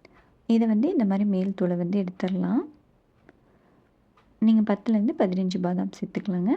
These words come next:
நான் வந்து பத்து பாதாம் தான் சேர்த்துருக்கேன். இந்த மாதிரி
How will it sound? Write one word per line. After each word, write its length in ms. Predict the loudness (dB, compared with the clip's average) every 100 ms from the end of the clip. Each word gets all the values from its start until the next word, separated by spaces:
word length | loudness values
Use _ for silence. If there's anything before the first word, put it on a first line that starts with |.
| 0
நான் 160 | -2
வந்து 160 | 0 -2
பத்து 260 | -4 -6 -4
பாதாம் 320 | -4 -4 -4
தான் 120 | -6 -6
சேர்த்துருக்கேன். 540 | -8 -6 -4 -2 -2 -4 _ _ _ _ _ _ _ _ _ _ _ _ _ _ -20 _ 2
இந்த 180 | 4 6
மாதிரி 180 | 4